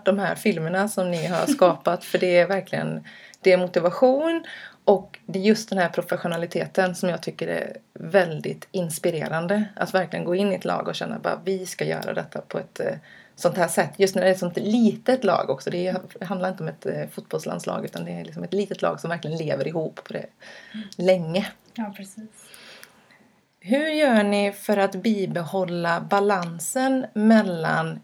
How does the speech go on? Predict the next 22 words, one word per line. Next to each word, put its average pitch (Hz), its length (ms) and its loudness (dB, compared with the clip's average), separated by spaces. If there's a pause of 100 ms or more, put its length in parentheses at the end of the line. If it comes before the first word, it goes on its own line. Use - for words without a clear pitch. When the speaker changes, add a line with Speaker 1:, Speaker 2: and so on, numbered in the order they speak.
(100)
Speaker 1:
det 175 80 -6
här, 175 280 -2 (200)
den 185 140 -6
här 185 80 -6
passionen 233 1120 4 (420)
och 190 120 0
drivet 196 600 4
som 185 180 -4
ni 180 80 -4
har 233 560 2 (100)
och - 340 -8 (160)
pressen - 560 -6
utifrån 185 760 -2
och 185 60 -6
inifrån, 196 680 -4
så - 100 -6
att 220 40 -12
det 208 60 0
inte 196 140 -6
blir 185 160 -4
en 180 60 -6
prestationsångest? 190 1080 -6